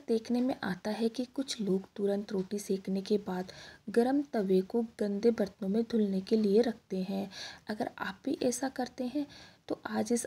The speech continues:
आदत को छोड़ दीजिए, क्योंकि गर्म तवे पर पानी छिड़कना अच्छा नहीं माना जाता है। घर में बड़े बुजुर्ग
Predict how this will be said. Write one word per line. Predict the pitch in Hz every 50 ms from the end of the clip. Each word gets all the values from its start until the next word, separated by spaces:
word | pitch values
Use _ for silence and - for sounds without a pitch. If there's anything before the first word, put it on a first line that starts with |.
| - -
आदत | 202 185 180 208 202 -
को | - - 285
छोड़ | 285 - - - 226 208 196
दीजिए, | 190 - 196 196 196 - - 196 196 202 208 - - - - _ _ -
क्योंकि | - 285 285 285 - 302 285 -
गर्म | - 214 214 214 220 233
तवे | - 240 226 214 208 214
पर | 214 220 220
पानी | 220 - 214 208 208 214 214
छिड़कना | 214 - - 202 202 190 190 220 226 311 - - -
अच्छा | 208 202 - - - - 277
नहीं | 294 285 - 320 311
माना | 285 269 240 226 220
जाता | 208 208 202 196 - 208
है। | 196 196 214 214 - - - - - _ _ -
घर | - 254 269 302
में | 302 294 285
बड़े | 240 208 196 202 208
बुजुर्ग | 208 - 196 190 - 196 208 202 -